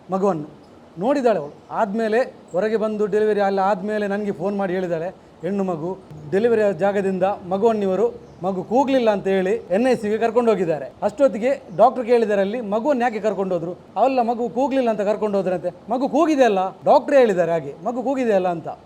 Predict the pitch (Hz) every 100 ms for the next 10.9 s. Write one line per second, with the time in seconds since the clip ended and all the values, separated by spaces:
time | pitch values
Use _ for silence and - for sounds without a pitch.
0 | - 190 180 214 254 208 220 220 226 202
1 | 165 156 156 - - 170 214 220 220 226
2 | 226 214 214 220 - - - - - 180
3 | 190 170 151 135 208 202 240 214 208 202
4 | 202 196 220 226 208 185 175 165 175 175
5 | 156 - - 190 247 233 233 220 247 208
6 | 202 190 151 - - 165 247 254 247 247
7 | 233 214 247 202 202 220 214 190 175 147
8 | 131 196 226 262 240 233 226 208 220 220
9 | 220 262 - 170 208 226 208 262 170 214
10 | 277 269 226 190 190 165 170 160 139